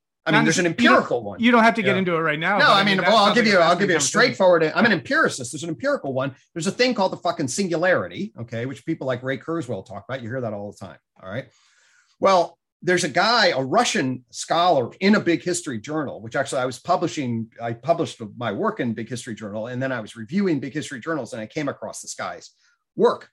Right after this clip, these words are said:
Speaker 1: Korolev. He's a Russian, sorry if I get his name wrong. Anyway, this guy looked at the analysis of evolution of complexification, okay? And he took Kurzweil's stuff, but he's a Russian, so he knows all the Russian history, and they have a whole different,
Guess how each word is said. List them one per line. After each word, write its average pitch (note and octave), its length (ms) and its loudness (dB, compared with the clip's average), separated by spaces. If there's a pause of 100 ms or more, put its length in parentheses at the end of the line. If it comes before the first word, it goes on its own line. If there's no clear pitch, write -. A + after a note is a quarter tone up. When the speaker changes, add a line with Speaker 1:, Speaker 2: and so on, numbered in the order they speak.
Speaker 1:
Korolev. G#2+ 640 -2 (160)
He's G#2+ 140 -16
a D#2+ 60 -20
Russian, E2 340 -16
sorry F#2 260 -14
if E2+ 80 -20
I E2 100 -20
get F#2+ 120 -20
his F#2+ 100 -20
name F#2+ 220 -18
wrong. - 160 -20 (160)
Anyway, A#2+ 460 0 (300)
this C#4 200 0
guy D#3+ 460 4
looked F3+ 360 0
at C#3 300 4
the B2+ 100 -8
analysis E3 680 0
of C3 100 -4
evolution E3 420 2
of A#2 60 -10
complexification, B2+ 840 -8 (340)
okay? B2 360 -4 (460)
And D3 180 2
he C#3 100 -4
took C4+ 280 0
Kurzweil's D#3 480 0
stuff, G2 340 -10 (280)
but D#3 140 0
he's D#3+ 140 2
a C#3 40 0
Russian, C#3 420 0
so D#3 140 -2
he D3+ 80 0
knows D#3+ 180 2
all E3+ 220 6
the D3 120 0
Russian C#3+ 380 -2
history, C3 360 -6
and C#3+ 80 -6
they D3+ 60 -4
have D3+ 100 -6
a B2+ 40 -2
whole G3 300 2
different, D#3+ 400 0